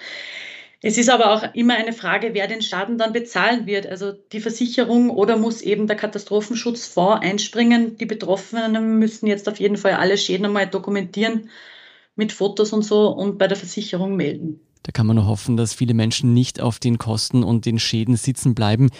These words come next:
Speaker 2: Vielen Dank, Stephanie Rueb, für diese Eindrücke und Einschätzungen aus Salzburg.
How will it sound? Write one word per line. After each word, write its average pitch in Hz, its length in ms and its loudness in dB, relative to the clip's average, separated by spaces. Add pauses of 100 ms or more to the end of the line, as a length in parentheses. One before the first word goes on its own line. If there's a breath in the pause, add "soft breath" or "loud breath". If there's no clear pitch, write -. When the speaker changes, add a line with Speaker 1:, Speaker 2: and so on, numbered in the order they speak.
(260 loud breath)
Speaker 2:
Vielen 156 300 2
Dank, 135 240 4
Stephanie 131 360 2
Rueb, 135 340 4
für - 220 -6
diese 123 240 0
Eindrücke 120 500 0
und 113 200 0
Einschätzungen 117 640 2
aus 117 220 0
Salzburg. 113 520 -2